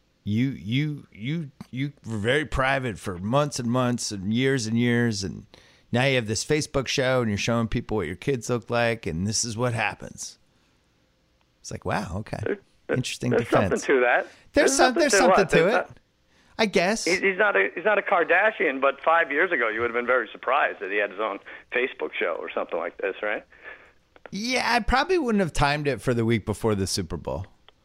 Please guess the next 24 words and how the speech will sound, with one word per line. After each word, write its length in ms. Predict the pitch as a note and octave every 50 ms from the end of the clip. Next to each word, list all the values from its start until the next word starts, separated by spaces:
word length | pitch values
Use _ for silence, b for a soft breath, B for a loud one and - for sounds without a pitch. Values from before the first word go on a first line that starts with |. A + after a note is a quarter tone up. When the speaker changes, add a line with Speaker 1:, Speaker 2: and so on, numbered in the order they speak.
| _ -
Speaker 2:
Yeah, 220 | - A#2+ A2 G2
right. 240 | F#2+ G2+ G2+ F#2 D2+ - - - -
It 120 | - G#2
definitely 120 | A#2 A2+ G#2 D3 F3
Speaker 1:
I 40 |
don't. 260 | G#3+ B3 A#3+ G#3 D3+ - - - - - - - - -
I, 120 | E3 F#3 F3+ D3 C#3+ E3 F#3 G#3
I 120 | G3+ G3 E3 F3+ F3 G3 - - - - -
would 280 | - F#3 E3 D#3+ D3 D3+
like 220 | D#3 D#3+ D#3+ -
to 100 | - D3 C3+
think 560 | - D3+ C#3 C3 B2 A2 - - - - - - - - - - - - -
that 420 | - A#2+ A#2 A2 G#2+ G2+ - - -
if 200 | - C3 A#2+ - C3
you're 120 | C3 C3
gonna 240 | A#2+ C3 B2+ A#2+ A#2
show 260 | - - - C3 B2
your 200 | A#2+ A#2+ A#2 A2
kids, 560 | G#2 - - B2+ A#2+ A#2+ B2+ C3 C3+ - -
you, 280 | B2 A2 G#2+ F#2+ G2 G#2 -
you're 180 | A#2 A2+ G#2+
basically 680 | F#2 - A2+ A2 G#2+ G2+ - - - G#2+ G#2 G2+ F#2+ F2+ - _ _ _
banking 440 | - A2+ A#2 A2+ - - A#2 A#2 A2
on 420 | G2+ G2+ G#2 G2 F2+ D#2 C2+ C2+